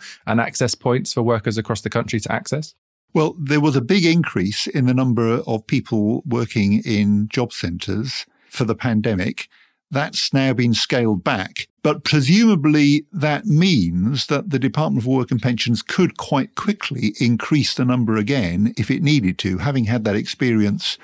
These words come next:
Speaker 2: during the pandemic. So I would hope that the department is going to be sufficiently agile to keep up with the,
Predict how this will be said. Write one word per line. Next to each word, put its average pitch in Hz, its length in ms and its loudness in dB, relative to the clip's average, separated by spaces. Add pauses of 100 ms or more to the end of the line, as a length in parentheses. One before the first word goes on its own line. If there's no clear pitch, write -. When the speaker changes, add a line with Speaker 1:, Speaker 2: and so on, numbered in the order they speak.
(360)
Speaker 2:
during 113 220 4
the 104 60 2
pandemic. 110 580 0
So 135 220 0 (200)
I 143 140 2
would 139 180 4
hope - 500 0 (380)
that 139 220 -2
the 131 120 0
department 131 720 0
is 135 300 0
going 117 240 2
to 120 80 -2
be 113 200 2
sufficiently 120 680 0
agile 101 680 -4
to 104 640 4
keep - 260 0
up - 160 -4 (100)
with 113 280 -2
the, 107 260 0